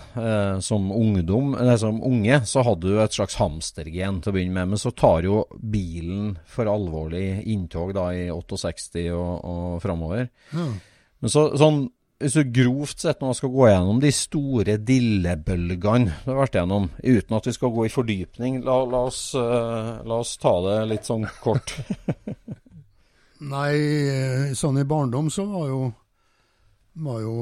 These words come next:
Speaker 2: frimerkesamling og modellflybygging viktig.
Speaker 1: Mhm.
Speaker 2: Eh, og så ble det jo motorsykkeldilla, da, som var veldig intens. Av alle de diller jeg har hatt,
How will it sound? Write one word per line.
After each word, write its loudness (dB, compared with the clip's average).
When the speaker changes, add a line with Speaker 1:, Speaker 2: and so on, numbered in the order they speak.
Speaker 2:
frimerkesamling -2
og 0
modellflybygging -2
viktig. 0
Speaker 1:
Mhm. -2
Speaker 2:
Eh, -4
og -8
så -4
ble -2
det -2
jo 0
motorsykkeldilla, -4
da, -2
som -2
var -4
veldig -2
intens. -2
Av -4
alle 2
de 2
diller 0
jeg 0
har 2
hatt, -4